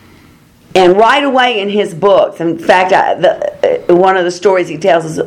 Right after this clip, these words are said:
like, being at a pastor's conference. And everybody's talking about, "What is your vision for your church?" You know, and he says, "I don't have a vision."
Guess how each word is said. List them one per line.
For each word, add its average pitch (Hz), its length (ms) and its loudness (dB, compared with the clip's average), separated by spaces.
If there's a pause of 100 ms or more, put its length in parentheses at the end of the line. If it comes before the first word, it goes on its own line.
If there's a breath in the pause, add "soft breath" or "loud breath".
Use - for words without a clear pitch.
like, 156 220 0
being 180 200 2
at 151 140 0
a - 20 -4
pastor's 165 480 -6
conference. - 640 -8 (580 loud breath)
And 185 180 2
everybody's 196 680 0
talking 190 320 -2
about, 175 260 0
"What 247 200 0
is 320 120 -4
your 320 100 -4
vision 262 380 -4
for 214 200 -2
your 190 160 -4
church?" - 580 -2 (720 loud breath)
You 185 60 0
know, 160 180 0
and 190 100 -4
he 208 60 -2
says, 208 220 -2
"I 262 100 2
don't 285 140 0
have 247 280 -2
a 226 60 -2
vision." - 640 -6